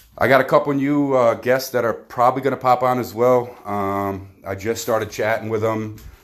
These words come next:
We're trying to work something out. Uh, so I'm really kinda hoping to diversify what each and everything, every, every single recording will be. I don't wanna just keep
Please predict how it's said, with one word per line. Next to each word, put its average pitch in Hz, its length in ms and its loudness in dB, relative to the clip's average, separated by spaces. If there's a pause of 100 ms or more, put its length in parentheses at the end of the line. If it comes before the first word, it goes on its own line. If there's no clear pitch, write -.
(120)
We're 95 80 -6
trying 104 280 0
to 107 40 -2
work 107 220 -2
something 104 340 -6
out. 104 400 0 (400)
Uh, 90 300 0
so 98 480 -2
I'm 98 180 -2
really 113 200 -2
kinda 113 220 -2
hoping 107 280 -4
to 101 60 -6
diversify 101 1000 -2 (1120)
what 117 480 0 (240)
each 123 240 -10
and 117 100 -4
everything, 110 500 -4
every, 120 260 0
every 110 180 -2
single 113 260 -4
recording 107 460 -2
will 95 80 -4
be. 98 420 -8
I 98 120 -2
don't 107 180 -2
wanna 101 300 -2 (400)
just 107 240 -10
keep 107 320 -8